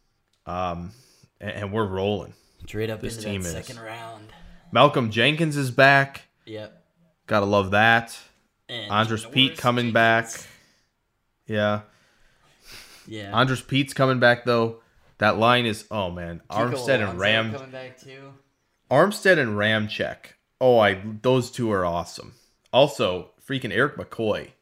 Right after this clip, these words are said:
Speaker 2: Yeah, he's
Speaker 1: Rookie
Speaker 2: a
Speaker 1: season.
Speaker 2: stud.
Speaker 1: What a year.
Speaker 2: He's a
Speaker 1: And
Speaker 2: stud.
Speaker 1: he's only gonna get better.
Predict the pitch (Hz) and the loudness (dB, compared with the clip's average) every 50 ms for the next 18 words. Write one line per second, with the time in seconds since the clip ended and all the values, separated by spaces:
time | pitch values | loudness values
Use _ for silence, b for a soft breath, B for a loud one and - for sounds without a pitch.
0 | _ - 117 101 101 98 - - - - - - 117 123 131 160 180 175 - 110 | _ -18 -14 -12 -12 -12 -12 -14 -16 -20 -20 -14 -2 6 8 8 8 8 6 2
1 | - - - 135 135 127 117 117 95 92 98 113 143 147 127 110 101 101 107 104 | 2 4 8 8 8 8 8 4 0 0 4 6 6 8 6 4 2 0 0 2
2 | 104 95 87 92 95 - _ _ 113 110 107 92 92 - 117 113 110 107 107 110 | 0 0 -2 -4 -6 -8 _ _ -18 -18 -18 -18 -10 -4 0 0 0 0 -2 -2
3 | 123 139 143 135 139 117 117 113 110 104 98 98 95 95 92 90 92 95 92 92 | -2 -2 0 0 0 0 0 0 -2 -2 -2 -2 -2 -4 -6 -6 -4 -4 -4 -4
4 | 95 98 101 98 - | -4 -6 -8 -8 -10